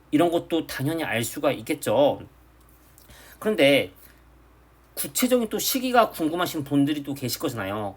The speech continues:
그럼 그때 사주를 보는 거죠. 언제 과연 될지. 왜냐면 사주를 봄으로써 이 과정 속에서 내가 덜 괴롭잖아요. 그쵸? 근데 이걸 괴롭지 않고 묵묵히 할 분들은 사실 사주를 또 볼 필요가 없-, 없죠. 언젠간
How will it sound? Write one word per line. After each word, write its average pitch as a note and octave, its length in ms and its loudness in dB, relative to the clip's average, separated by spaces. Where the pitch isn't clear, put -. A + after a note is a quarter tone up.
그럼 D3+ 320 -2
그때 - 360 -4
사주를 F3+ 400 -8
보는 A#2 540 -6
거죠. F#2+ 440 -10
언제 A#2+ 280 0
과연 G#2 260 -2
될지. G2 520 -8
왜냐면 C#3+ 560 2
사주를 A3+ 360 -2
봄으로써 C3+ 720 2
이 C#3 260 2
과정 D3+ 440 -2
속에서 C#3 480 0
내가 G#2+ 280 -4
덜 A2 420 -2
괴롭잖아요. F2 840 -8
그쵸? A2+ 360 -4
근데 G3 240 0
이걸 E3+ 260 -2
괴롭지 F3+ 500 -2
않고 B2+ 280 -2
묵묵히 F3+ 520 -2
할 A#3 400 -2
분들은 D3+ 440 -2
사실 F#3 260 -6
사주를 A3 340 -4
또 F#3+ 120 -6
볼 D3 160 -4
필요가 E3+ 260 -4
없-, G#2+ 200 -6
없죠. C#3 480 0
언젠간 D#3 520 0